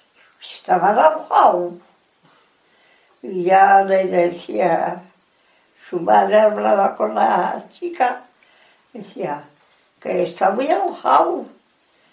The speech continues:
Y yo creo que había uno de donde trabajaba que no le miraba con buenos ojos.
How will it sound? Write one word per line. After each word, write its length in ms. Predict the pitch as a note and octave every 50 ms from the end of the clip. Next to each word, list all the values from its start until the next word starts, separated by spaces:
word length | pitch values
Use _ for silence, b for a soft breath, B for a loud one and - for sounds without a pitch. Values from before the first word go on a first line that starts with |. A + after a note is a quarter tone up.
| _ _ _ _ _ _ _ _
Y 160 | - B3 G#3 F#3+
yo 240 | - C4 C4+ C4+
creo 380 | - D4 D4 F#4 F4+ D#4 D#4 -
que 640 | D#4+ C#4+ D4 D4 C#4+ C#4 C4+ C#4 C4+ C4 C4+ - - -
había 460 | A3+ C#4 D#4 C#4+ C#4+ - - - C#4
uno 600 | C#4+ C#4 C#4 C#4 A3+ F#3+ F3 E3+ - - - - _ _ _ _ _ b b b b b b b b b b b b -
de 100 | G#3 F#3
donde 340 | F3+ E3+ F3 F#3 G3+ G3 F#3
trabajaba 1200 | - F#3 F3+ F#3 F3 F3 F#3 F#3+ - - - - - C4+ D4 C4+ C4 C4 B3+ - F#3+ - C#4+ - b b b b b b b b b b b b b b b b _
que 160 | - A3 G#3+
no 160 | G#3+ A#3+ B3+
le 180 | B3 B3+ B3+ B3
miraba 600 | B3+ C4 C4 B3 B3+ B3+ C4 B3 B3 B3 A3+ G#3+
con 160 | A3 A3+ A#3
buenos 360 | A#3 A3+ A3+ A3+ A#3+ B3 A#3+ - -
ojos. 680 | - G3 G#3+ - - - - - - - - - -